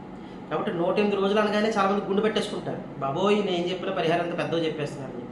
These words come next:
మన కష్టాలు తీరాలంటే పరిహారాలు అలాగే ఉంటాయి, కఠినంగానే ఉంటాయి. కఠినంగా ఉంటేనే ఒక టీచరు స్టూడెంట్ చదువుతాడు లేదా బుద్ధిమంతుడు అవుతాడు.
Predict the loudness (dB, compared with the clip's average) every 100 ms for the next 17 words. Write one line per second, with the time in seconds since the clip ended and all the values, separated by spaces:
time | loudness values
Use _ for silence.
0 | -12 -12 -14 -14 -14 -12 -10 -8 -8 0
1 | 4 4 4 2 2 0 -2 -4 -4 -4
2 | -8 -12 -14 -14 -12 -8 -4 -2 0 -2
3 | -2 -2 -4 -4 -2 0 2 2 0 -2
4 | -4 -10 -12 -14 -14 -14 -16 -14 -14 -10
5 | -6 -2 0 0 0 0 0 0 0 2
6 | 4 4 2 0 0 4 6 6 4 -2
7 | -10 -12 -6 2 6 6 6 4 6 6
8 | 6 6 10 10 8 4 -2 0 2 2
9 | 4 6 6 6 4 4 2 4 2 2